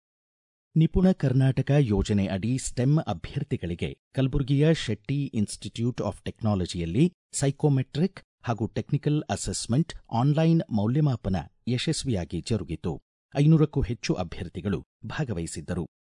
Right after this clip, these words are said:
ರಾಜ್ಯದ ಎರಡು ಮತ್ತು ಮೂರನೇ ಹಂತದ ನಗರಗಳಲ್ಲಿ ವಿಜ್ಞಾನ, ತಂತ್ರಜ್ಞಾನ, ಇಂಜಿನಿಯರಿಂಗ್ ಮತ್ತು ಗಣಿತ ಪದವೀಧರರಿಗೆ ಆದ್ಯತೆ ನೀಡಿ ಪ್ರಾಯೋಗಿಕವಾಗಿ ಕಲಬುರಗಿಯಲ್ಲಿ ಮೊದಲ ಬಾರಿಗೆ ಮೌಲ್ಯಮಾಪನ ಪರೀಕ್ಷೆ ನಡೆಸಲಾಯಿತು.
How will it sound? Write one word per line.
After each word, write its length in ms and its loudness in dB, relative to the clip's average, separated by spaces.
ರಾಜ್ಯದ 640 4
ಎರಡು 320 4
ಮತ್ತು 280 0
ಮೂರನೇ 340 2
ಹಂತದ 360 0
ನಗರಗಳಲ್ಲಿ 800 -2
ವಿಜ್ಞಾನ, 420 2
ತಂತ್ರಜ್ಞಾನ, 600 -2
ಇಂಜಿನಿಯರಿಂಗ್ 600 2
ಮತ್ತು 220 -2
ಗಣಿತ 320 0
ಪದವೀಧರರಿಗೆ 960 -4
ಆದ್ಯತೆ 380 0
ನೀಡಿ 360 0
ಪ್ರಾಯೋಗಿಕವಾಗಿ 840 4
ಕಲಬುರಗಿಯಲ್ಲಿ 840 -4
ಮೊದಲ 280 2
ಬಾರಿಗೆ 460 -4
ಮೌಲ್ಯಮಾಪನ 560 2
ಪರೀಕ್ಷೆ 520 -6
ನಡೆಸಲಾಯಿತು. 800 -4